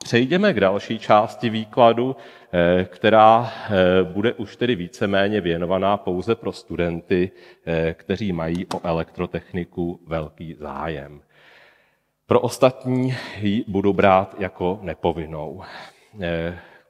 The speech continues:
k určitému přírodovědnému obrazu světa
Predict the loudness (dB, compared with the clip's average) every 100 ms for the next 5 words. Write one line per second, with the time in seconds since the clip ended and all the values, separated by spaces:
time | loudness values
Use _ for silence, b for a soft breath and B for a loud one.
0 | _ -8 -6 -6 -4 -2 -4 -6 -6 -2
1 | 0 0 0 0 -2 -2 -6 -4 -4 -4
2 | -6 -6 -6 -6 -2 0 0